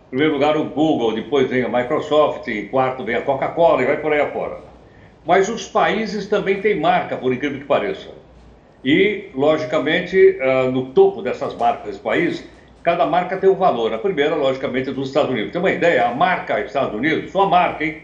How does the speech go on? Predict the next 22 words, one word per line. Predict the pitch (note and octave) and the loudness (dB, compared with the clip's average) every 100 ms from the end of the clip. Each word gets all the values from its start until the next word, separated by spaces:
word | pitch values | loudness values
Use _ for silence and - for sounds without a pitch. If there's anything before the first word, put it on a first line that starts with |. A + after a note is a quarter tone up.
| - | -8
Não | A2 | -4
é | D#3 | 0
o | |
país, | E3 C#3 | 0 0
ninguém | - C3 | -2 -6
vai | C3+ | -6
comprar | C3+ C#3 | -6 -6
o | |
país. | - - F#2+ - - - - - - A#2+ | -4 -4 -4 -10 -12 -12 -12 -20 -8 -4
A | A#2+ | 0
marca | D3 G3 G3 | 2 2 2
é | E3+ | 0
de | |
vinte | D3 F#3+ F3 | 0 -2 -4
e | E3 | 4
três | F#3+ F3+ - | 4 4 -2
trilhões | A3 G#3 E3+ G3 F#3+ | -4 -2 2 2 2
de | D#3 | -2
dólares. | A2+ G2+ D#2 - - - - _ | 0 -2 -4 -10 -20 -20 -20 _
Vinte | - F3+ E3 | -6 -6 -6
e | |
três | C#3+ F3+ F#3 | -2 0 0